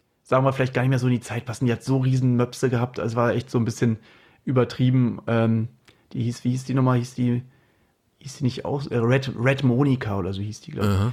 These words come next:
Speaker 1: Aber das, äh, also vielleicht kannst du mal, kannst du ja mal kurz googeln, Battle Chasers. Und jedenfalls, der hat zum Beispiel auch diese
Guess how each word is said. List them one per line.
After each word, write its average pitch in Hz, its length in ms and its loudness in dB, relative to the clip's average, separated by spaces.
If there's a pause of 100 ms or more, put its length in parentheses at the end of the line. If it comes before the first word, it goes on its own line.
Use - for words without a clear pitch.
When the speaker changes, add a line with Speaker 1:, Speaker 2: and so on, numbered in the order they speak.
(160)
Speaker 1:
Aber 135 140 2
das, 143 160 0
äh, - 140 -2 (140)
also 135 140 -6
vielleicht 170 200 0
kannst 180 180 -2
du 180 60 -2
mal, 156 120 2
kannst 180 180 0
du - 40 4
ja 190 40 2
mal 175 60 -4
kurz 175 160 -4
googeln, 143 340 0
Battle 139 240 0
Chasers. 110 440 -2 (400)
Und 156 140 2
jedenfalls, 180 360 2
der 156 140 4
hat 190 140 0
zum 180 100 0
Beispiel 175 280 0
auch 170 140 0
diese 151 480 -4